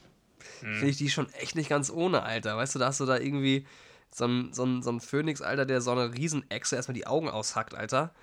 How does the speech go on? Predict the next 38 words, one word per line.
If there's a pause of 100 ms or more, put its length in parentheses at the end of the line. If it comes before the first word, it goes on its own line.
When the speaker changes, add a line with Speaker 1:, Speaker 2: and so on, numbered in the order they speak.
(260)
Speaker 2:
Und
er
schlägt
ihr
am
Ende
irgendwie
mit
dem
Schwert
so
durch
den, (520)
durch
den
Kopf,
Alter.
Das
ist
schon
echt
hart,
<laughs>
eigentlich
so,
ne? (580)
Aber
naja. (560)
Ähm,
Speaker 1:
Wer, (280)
wer
ist
dein
Lieblingscharakter
jetzt,
abgesehen
von
Harry?